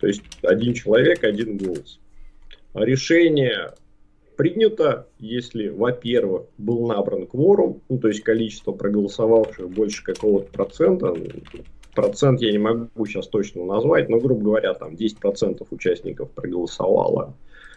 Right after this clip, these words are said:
кворум есть. Соответственно, большинством голосов, какой вариант выбрал, выиграл, такой вариант и будет внедрён.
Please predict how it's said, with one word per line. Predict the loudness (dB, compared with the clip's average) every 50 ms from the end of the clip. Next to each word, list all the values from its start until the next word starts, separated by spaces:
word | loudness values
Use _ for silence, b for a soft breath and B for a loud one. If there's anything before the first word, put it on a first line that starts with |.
| b b b b b b b b b b -16 -2
кворум | 2 6 6 8 8 6 4 2
есть. | 0 -2 -4 -6 -6 -8 -10 -14 -20 -20 -20 _ _ _ _ -20 -20 -20 -20 -20 -20 -20 -20 -20 -6
Соответственно, | -2 0 2 2 2 0 0 0 -2 -4 -2
большинством | -2 -2 -2 -2 -4 -2 0 2 2 2 2 0
голосов, | 0 0 2 4 4 4 2 2 2 4 4 4 2 0 -6 -18 -20 -20 -14 -8
какой | -4 -4 -2 0 0 0 0
вариант | 0 0 0 0 -2 -2 -4 -6 -6
выбрал, | -6 -6 -4 -2 -2 -2 -4 -4 -6 -10 -14 -20 -20 -20 -14 -4
выиграл, | 0 2 4 4 4 4 4 4 4 4 0 -4 -12 _ _ _ _ -20 _ _ _ -8
такой | -6 -2 0 0 0 2
вариант | 0 0 -2 -2 -2 -4 -6 -6
и | -8
будет | -8 -6 -4 -4 -4 -4 -6 -6
внедрён. | -6 -6 -6 -4 -2 -2 -2 -4 -6